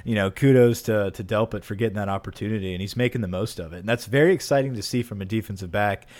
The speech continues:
It provides more creativity and allows Dave Aranda, um, to have other defensive backs just, you know, blanket the field back there and have a very fast,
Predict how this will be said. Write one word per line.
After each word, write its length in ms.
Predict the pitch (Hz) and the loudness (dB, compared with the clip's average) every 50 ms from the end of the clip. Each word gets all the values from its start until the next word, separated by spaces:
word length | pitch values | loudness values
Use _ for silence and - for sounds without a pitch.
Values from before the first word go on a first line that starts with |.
| - - - - | -20 -20 -20 -8
It 260 | - 113 117 113 - - | -4 -4 -4 -4 -4 -8
provides 640 | - 127 110 92 107 110 120 127 131 127 120 - - | -6 -6 -4 -2 -4 -2 -2 0 -2 -2 -2 -2 -4
more 220 | 110 110 117 113 | -2 -2 -2 -2
creativity 920 | - - - 120 117 110 107 101 - - 107 98 117 113 127 135 147 139 | -2 -2 0 0 2 2 0 -4 -4 -6 -6 -4 -4 -4 -6 -6 -6 -8
and 100 | 107 101 | -8 -8
allows 440 | 95 92 92 95 104 104 101 98 95 | -6 -4 -4 -2 -2 -2 -2 -4 -4
Dave 200 | 107 104 104 98 | -6 -6 -4 -4
Aranda, 600 | 101 92 92 95 98 101 98 95 95 90 87 - - - - - - - - | -6 -6 -6 -6 -4 -4 -4 -4 -4 -4 -6 -8 -12 -20 -20 -20 -20 -16 -10
um, 380 | 95 98 98 98 95 92 90 | -6 -4 -4 -2 -4 -4 -8
to 160 | - - - 95 | -8 -8 -8 -8
have 340 | - - 110 117 120 107 | -6 -4 -2 -2 -2 0
other 220 | 104 104 104 107 95 | -2 -2 -4 -4 -4
defensive 440 | 95 110 110 - 113 104 98 98 85 | -4 -6 -4 -4 -6 -6 -6 -8 -8
backs 480 | - 95 95 101 98 87 - - - | -6 -4 -4 -4 -4 -6 -8 -14 -12
just, 320 | - 98 92 - - - - | -10 -8 -8 -8 -10 -12 -10
you 80 | 120 | -8
know, 140 | 104 98 90 | -8 -8 -8
blanket 420 | 90 - 95 95 104 107 - 104 | -8 -10 -8 -8 -6 -6 -8 -8
the 80 | - 87 | -10 -14
field 320 | - - 104 104 110 107 | -10 -6 -4 -2 -2 -2
back 240 | 92 101 95 87 - | -2 -4 -4 -6 -6
there 240 | - 98 92 92 92 | -6 -6 -4 -4 -4
and 80 | 90 82 | -6 -6
have 180 | 92 101 92 | -6 -6 -6
a 40 | 90 87 90 | -8 -10 -10
very 360 | 90 90 98 101 107 110 104 | -8 -6 -4 -4 -2 -4 -4
fast, 680 | - - - - 98 101 101 101 101 92 - - - | -6 -8 -6 -4 -2 0 0 0 -2 -4 -6 -12 -14